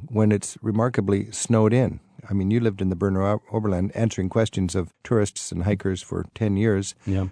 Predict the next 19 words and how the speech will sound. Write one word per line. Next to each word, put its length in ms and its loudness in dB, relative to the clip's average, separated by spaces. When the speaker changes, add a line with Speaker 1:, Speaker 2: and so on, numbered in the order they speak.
Speaker 1:
What 160 4
are 40 6
the 100 6
seasonal 540 2
considerations 800 0
and 80 2
the 60 2
weather 400 2
considerations 760 0
when 120 4
you're 220 4
eager 220 2
to 100 2
hike, 380 0
but 200 -2
you 140 -4
might 160 4
have 120 4
underestimated 760 2